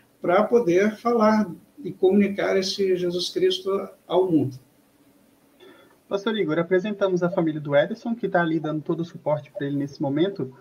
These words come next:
Speaker 2: Quem é que te dá o suporte quando você vai pro púlpito todo domingo? Qua-, quem é a sua família? Apresenta pra gente.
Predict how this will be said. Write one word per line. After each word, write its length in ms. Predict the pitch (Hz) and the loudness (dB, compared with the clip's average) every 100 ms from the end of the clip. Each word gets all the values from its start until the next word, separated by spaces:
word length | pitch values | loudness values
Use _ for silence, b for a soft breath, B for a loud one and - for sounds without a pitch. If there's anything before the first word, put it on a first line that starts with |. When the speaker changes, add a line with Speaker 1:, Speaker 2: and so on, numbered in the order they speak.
| B - | B 0
Speaker 2:
Quem 200 | 311 311 | 4 4
é 20 | |
que 60 | - | 2
te 100 | 302 | -2
dá 120 | 214 | -2
o 40 | |
suporte 640 | 202 175 - 180 175 - - | -2 -8 2 4 4 -2 2
quando 180 | 190 | 2
você 240 | 170 170 180 | 4 2 2
vai 180 | 170 156 | 4 0
pro 140 | 151 | 0
púlpito 380 | 135 160 - 170 | -2 -2 -2 -8
todo 240 | 170 156 | -4 -4
domingo? 440 | 151 139 123 117 113 - | -4 -2 -4 -4 -12 -8
Qua-, 200 | 330 - - | -8 -8 -10
quem 160 | 254 | -6
é 40 | 214 | -6
a 40 | |
sua 140 | - | -6
família? 320 | 180 160 143 139 | -8 -8 -10 -12
Apresenta 300 | 156 170 - | -12 -12 -12
pra 120 | 143 | -20
gente. 220 | 131 | -20